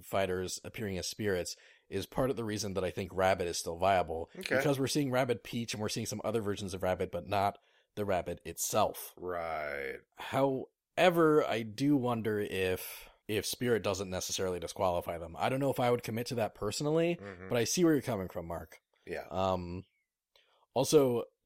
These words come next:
Speaker 1: Geno and Banjo-Kazooie are very bold predictions.
Speaker 2: Yes.
Speaker 1: I would really love that Banjo-Kazooie Game Awards reveal to be true,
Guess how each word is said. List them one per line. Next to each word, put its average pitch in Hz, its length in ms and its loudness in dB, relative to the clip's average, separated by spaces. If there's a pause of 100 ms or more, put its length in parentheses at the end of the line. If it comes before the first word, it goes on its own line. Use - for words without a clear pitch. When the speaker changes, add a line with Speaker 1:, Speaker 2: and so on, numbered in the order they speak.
Speaker 1:
Geno 165 300 6
and 147 80 4
Banjo-Kazooie 127 640 2
are 92 200 4
very 101 500 2
bold 95 640 2
predictions. 85 760 -2 (140)
Speaker 2:
Yes. 95 340 -2
Speaker 1:
I 120 80 8
would 123 100 6
really 151 280 6
love 131 220 4
that 113 180 2
Banjo-Kazooie 104 800 0
Game 107 160 0
Awards 87 580 -2
reveal 85 300 -6
to 85 80 -12
be 85 120 -8
true, 87 360 -4